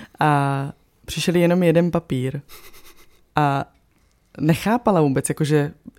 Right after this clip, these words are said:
i m-, mě se ptala, že no to je nějaká prostě chyba,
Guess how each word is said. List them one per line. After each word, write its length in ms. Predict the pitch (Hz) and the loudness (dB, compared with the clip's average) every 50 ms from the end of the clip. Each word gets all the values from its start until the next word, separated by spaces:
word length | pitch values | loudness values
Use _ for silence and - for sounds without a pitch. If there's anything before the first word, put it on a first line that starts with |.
| _ - | _ 0
i 60 | 160 | 2
m-, 240 | 160 165 160 - - - | 4 4 4 2 0 -2
mě 220 | - 160 165 165 160 | 0 2 2 2 2
se 160 | - 175 165 | 0 -2 -2
ptala, 540 | - - - 160 147 143 139 135 139 160 - _ _ _ _ _ _ _ _ _ _ - | -2 -2 -2 -2 -2 0 -2 -4 -6 -8 -12 _ _ _ _ _ _ _ _ _ _ -6
že 140 | 143 165 156 | -2 0 2
no 120 | 160 156 | 2 2
to 100 | - 156 | 2 2
je 40 | 151 | 2
nějaká 260 | 147 143 - - - | 2 0 -2 -4 -8
prostě 300 | - - 139 - - - | -8 -10 -16 -12 -10 -12
chyba, 580 | - - - 208 190 170 185 180 170 170 170 | -12 -8 -8 -8 -4 -2 -2 -2 -2 -4 -8